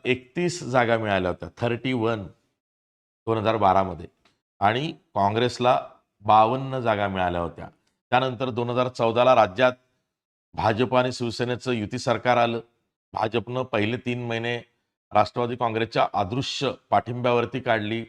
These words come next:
नंतर भाजपच्या लक्षात आलं दोन हजार चौदाला की असं आपल्याला राहता येणार नाही, शिवसेनेला विरोधी बाकावरती बसवता येणार नाही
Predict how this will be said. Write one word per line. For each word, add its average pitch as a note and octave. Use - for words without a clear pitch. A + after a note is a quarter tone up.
नंतर G#2+
भाजपच्या A#2+
लक्षात A2+
आलं A#2
दोन G#2
हजार A2+
चौदाला G#2+
की -
असं A2
आपल्याला A#2
राहता G#2+
येणार A#2
नाही, A2
शिवसेनेला A2+
विरोधी G#2+
बाकावरती A2
बसवता A2+
येणार A2
नाही G#2